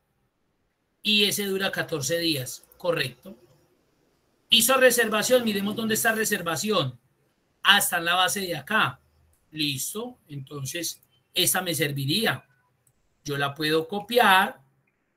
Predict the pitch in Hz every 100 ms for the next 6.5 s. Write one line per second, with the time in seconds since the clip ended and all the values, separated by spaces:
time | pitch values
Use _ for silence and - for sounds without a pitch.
0 | _ _ _ _ _ _ _ _ _ _
1 | - - 156 190 196 196 185 180 185 -
2 | 139 127 - 233 185 160 214 - _ _
3 | _ _ 190 185 175 165 180 208 208 214
4 | 214 208 202 208 196 185 156 - 147 165
5 | 175 214 226 208 208 - 160 160 156 185
6 | 185 185 208 156 -